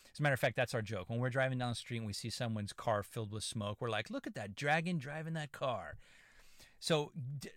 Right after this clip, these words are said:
just don't be foolish. Don't start doing something that you're gonna be brought under its power. And vaping certainly is one of those things.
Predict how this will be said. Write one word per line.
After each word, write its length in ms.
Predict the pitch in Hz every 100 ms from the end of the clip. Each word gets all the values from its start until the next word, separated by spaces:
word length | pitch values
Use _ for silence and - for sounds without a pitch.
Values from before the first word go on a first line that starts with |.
| 160
just 280 | 185 - 240
don't 180 | 247
be 120 | 170 117
foolish. 680 | - - 120 117 120 -
Don't 180 | 185 202
start 320 | - 175 110
doing 220 | 120 107
something 500 | 104 113 110 117 113
that 180 | 107 101
you're 100 | 127
gonna 200 | 113 104
be 140 | 101 92
brought 300 | 110 98 107
under 240 | 98 98
its 160 | 90 -
power. 500 | - 92 104 104 -
And 140 | 123
vaping 440 | 113 147 156 151 135
certainly 520 | - 143 151 143 127
is 160 | 123 110
one 140 | 120
of 80 | 113
those 220 | 107 -
things. 460 | 107 104 113 113